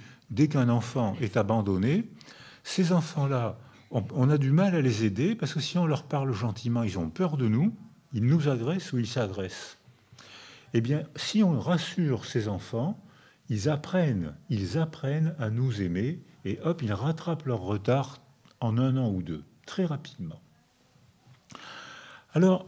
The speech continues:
euh, on peut voir apparaître, euh, des résiliences immédiates et non durables. Par exemple,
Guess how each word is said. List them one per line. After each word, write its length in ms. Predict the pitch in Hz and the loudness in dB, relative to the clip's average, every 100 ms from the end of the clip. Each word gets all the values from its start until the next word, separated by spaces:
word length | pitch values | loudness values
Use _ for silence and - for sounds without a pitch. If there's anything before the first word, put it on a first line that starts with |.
| - | 6
euh, 400 | 135 123 113 101 - - - _ - | 8 8 6 2 -4 -16 -20 _ 4
on 120 | 160 | 6
peut 200 | 151 220 | 6 6
voir 400 | 180 190 202 143 - - - - | 4 6 2 -2 -10 -14 -12 -2
apparaître, 680 | 131 - 143 175 208 - - _ _ _ | 0 2 2 2 0 -4 -18 _ _ _
euh, 420 | 131 123 107 104 98 107 110 | 2 4 4 2 0 -4 -6
des 280 | 110 151 151 | 0 2 4
résiliences 800 | 170 147 147 143 139 123 - | 4 4 2 2 2 2 0
immédiates 680 | 127 113 92 104 151 202 - 190 - - _ _ 120 | 2 4 2 0 0 -2 -2 -2 -4 -12 _ _ 2
et 100 | 117 | 4
non 180 | 156 | 6
durables. 640 | 156 110 92 87 80 90 95 - | 4 2 -2 -4 -6 -6 -8 -4
Par 180 | 117 107 | -2 -2
exemple, 640 | 98 95 147 175 180 | -4 -2 -2 -2 -2